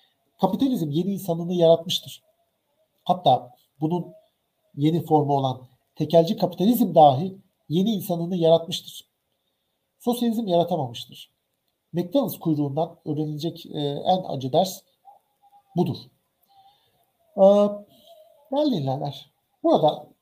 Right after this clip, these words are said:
ne söylersek söyleyelim, uzatabiliriz. Ee, bu sunumu, e, dört beş saat bile uzatılabilir. Bu kadar zengindir, e, konu. Bugün kontrolsüzce her yerde at oynatan sermaye sınıfı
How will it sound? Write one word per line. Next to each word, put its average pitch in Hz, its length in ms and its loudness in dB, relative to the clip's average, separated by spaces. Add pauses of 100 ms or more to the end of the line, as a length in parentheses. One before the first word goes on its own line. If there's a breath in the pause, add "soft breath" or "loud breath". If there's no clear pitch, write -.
(180)
ne 233 200 0
söylersek 180 600 0
söyleyelim, 160 440 -2
uzatabiliriz. 165 800 -4
Ee, - 40 -12 (600)
bu 170 220 -6 (1120)
sunumu, 156 500 -4 (540 soft breath)
e, - 40 -10 (440)
dört 180 200 6
beş 190 120 2
saat 143 280 4
bile 175 160 -4
uzatılabilir. 151 760 -4
Bu 135 60 -18
kadar 143 220 4
zengindir, 139 580 -4
e, 127 160 -8
konu. 143 300 -8 (800 soft breath)
Bugün 254 380 0 (220)
kontrolsüzce 214 840 2 (340)
her 262 220 6
yerde 170 360 4
at 185 200 0
oynatan 151 360 -2
sermaye 165 460 2
sınıfı 120 400 -12